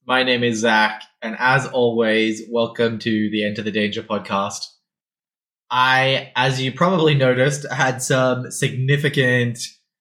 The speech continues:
technological, technology, what's the right word there? Technology issues at the end of last year. I haven't been able to put out any episodes for a while, and as I'm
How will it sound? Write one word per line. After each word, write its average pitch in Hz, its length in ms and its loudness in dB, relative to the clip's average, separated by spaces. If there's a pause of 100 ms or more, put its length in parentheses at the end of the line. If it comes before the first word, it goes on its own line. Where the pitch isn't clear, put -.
(140)
technological, 120 1600 0
technology, 147 800 2
what's 160 160 -2
the 143 80 -4
right 123 160 0
word 120 220 0
there? 110 260 -2
Technology 131 760 -4
issues 127 380 -2
at - 140 -8
the 117 100 -4
end 123 140 -2
of 117 80 -8
last 113 280 -2
year. 113 360 -2 (880)
I - 20 -8
haven't 147 160 -2
been 139 120 2
able 131 160 2
to 127 60 -4
put 135 140 2
out 127 160 4
any 131 160 2
episodes 120 380 0
for 120 160 2
a 127 40 2
while, 190 380 4
and 123 380 -2
as 120 320 0
I'm 120 320 -4